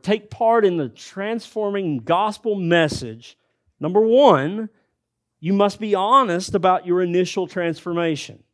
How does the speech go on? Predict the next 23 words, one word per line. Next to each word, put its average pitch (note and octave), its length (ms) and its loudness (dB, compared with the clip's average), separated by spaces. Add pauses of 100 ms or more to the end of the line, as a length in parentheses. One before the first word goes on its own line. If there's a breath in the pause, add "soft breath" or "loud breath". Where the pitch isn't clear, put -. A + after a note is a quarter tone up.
(1040)
Let F#3+ 80 -2
me A#3+ 80 0
tell A3+ 340 4
the F#3+ 120 0
story, G3+ 800 6
guys, C3 360 -2
about D3+ 300 -2
how F3+ 360 2
I D#3+ 120 6
was C3+ 200 -6
transformed, A#2+ 840 -10 (380)
what F3+ 140 2
the G3 80 0
Lord F3+ 240 2
saved F#3 560 2
me C3+ 200 -4
from, G#2 440 -12 (220 soft breath)
what E3+ 140 0
He's D3+ 160 0
done F3 320 4
in D3+ 120 0
my B2+ 140 -2
life, G#2 460 -10